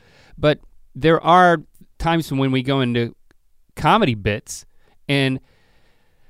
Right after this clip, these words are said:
there's, and that balance shifts from moment to moment. Like,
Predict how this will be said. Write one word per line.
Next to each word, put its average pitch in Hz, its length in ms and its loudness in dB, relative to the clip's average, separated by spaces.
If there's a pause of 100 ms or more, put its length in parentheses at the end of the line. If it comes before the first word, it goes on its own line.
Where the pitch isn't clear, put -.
(120)
there's, 165 580 2 (1400)
and 151 300 -2
that 160 300 -2
balance 170 560 0
shifts - 640 -2
from 131 180 0
moment 151 340 2
to 143 100 -2
moment. 131 500 -2 (160)
Like, 170 200 0